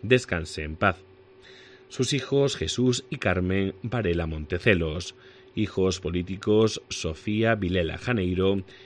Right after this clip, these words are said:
y José Francisco Vilaboa Burgo, nietos Jesús Varela Vilela y Vanessa Vilaboa Varela, hermana política, sobrinos, primos y demás familia, ruegan a sus amistades una oración por su alma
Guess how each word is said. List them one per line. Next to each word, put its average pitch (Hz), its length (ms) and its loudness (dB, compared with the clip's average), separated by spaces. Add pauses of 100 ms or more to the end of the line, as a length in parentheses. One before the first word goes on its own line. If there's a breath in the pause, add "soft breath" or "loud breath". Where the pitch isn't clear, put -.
(120)
y 120 60 -4
José 127 260 -2
Francisco 95 560 0
Vilaboa 80 480 -2
Burgo, 78 580 0 (640 loud breath)
nietos 110 500 4
Jesús 101 400 0
Varela 87 320 0
Vilela 92 560 2 (160)
y 139 80 -4
Vanessa 95 480 0
Vilaboa 85 500 0
Varela, 80 540 0 (720 loud breath)
hermana 104 480 4
política, 98 580 2
sobrinos, 98 600 2
primos 98 500 0
y 104 60 0
demás 82 340 -2
familia, 95 560 0 (460 loud breath)
ruegan 120 440 2 (140)
a 113 100 0
sus 117 140 -6
amistades 120 640 0
una 90 180 0
oración 85 300 -2
por 117 140 -4
su 104 160 2
alma 92 400 0